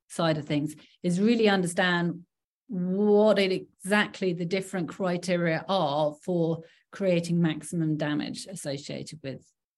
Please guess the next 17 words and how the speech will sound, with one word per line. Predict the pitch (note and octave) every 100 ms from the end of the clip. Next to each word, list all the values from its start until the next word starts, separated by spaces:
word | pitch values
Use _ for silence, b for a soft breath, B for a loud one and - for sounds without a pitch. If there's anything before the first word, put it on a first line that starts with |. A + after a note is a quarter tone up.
| _ _ _ _
um, | D#3 C#3 C3 B2+ B2+ -
floods. | D#3+ C3+ -
'Cause | C#3+
as | D3 D3+
I |
say, | D3+ D3+
it | -
doesn't | E3 D#3+
seem | C#3+ F#3+ E3
to |
be | - D#3
exactly | B2+ D#3 D#3+ D3+ - C#3
that | C#3 D3
it's | D#3 - - _ -
the | D3
highest | D3 C#3+ C#3
tidal | - D3+ C#3 C3